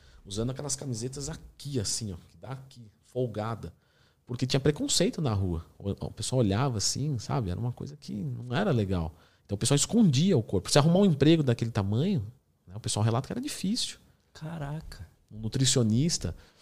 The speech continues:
Speaker 1: É, por exemplo, o Rodolfo Pérez, que é um, nossa, um maravilhoso de um nutricionista, tem que trazer ele aqui. É um cara muito legal, muito assim,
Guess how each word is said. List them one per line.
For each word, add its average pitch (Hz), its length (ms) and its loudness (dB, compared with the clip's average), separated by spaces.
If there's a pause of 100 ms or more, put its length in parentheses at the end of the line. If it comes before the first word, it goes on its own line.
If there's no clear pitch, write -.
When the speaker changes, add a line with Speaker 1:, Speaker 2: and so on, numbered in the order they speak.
(920)
Speaker 1:
É, 92 180 2
por 113 260 0
exemplo, 113 360 4
o 92 40 2
Rodolfo 110 420 2
Pérez, 107 400 2
que - 100 -8
é - 40 -2
um, 135 100 -2 (300)
nossa, 117 240 -4
um 107 60 -2
maravilhoso 131 760 4
de 117 60 4
um 113 40 4
nutricionista, 104 680 0 (260)
tem 143 120 2
que 147 60 -4
trazer 113 240 0
ele 107 100 2
aqui. - 100 -2
É 117 40 2
um 127 40 0
cara 156 160 -2
muito 127 580 2
legal, 101 480 0
muito 117 440 -4
assim, 131 340 0